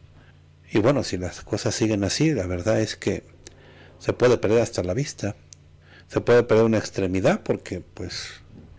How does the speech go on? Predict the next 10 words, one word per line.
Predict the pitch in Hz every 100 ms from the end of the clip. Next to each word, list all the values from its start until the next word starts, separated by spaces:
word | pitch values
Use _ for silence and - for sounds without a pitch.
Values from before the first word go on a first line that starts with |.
| - - -
a | 101
veces | 101 107 95
ya | 104
no | 104
hay | 101
una | 98 92 80 - - -
solución | - 113 107 - 113 107
retroactiva | 95 98 92 - 143 147
y, |
pues, | 113 101 90 -